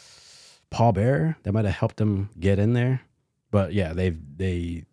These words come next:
started working there full time on the road with it, because before that, they would just,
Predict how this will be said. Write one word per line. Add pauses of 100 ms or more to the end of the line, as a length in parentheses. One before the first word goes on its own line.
(140)
started
working
there
full
time
on
the
road
with
it,
because
before
that,
they
would
just,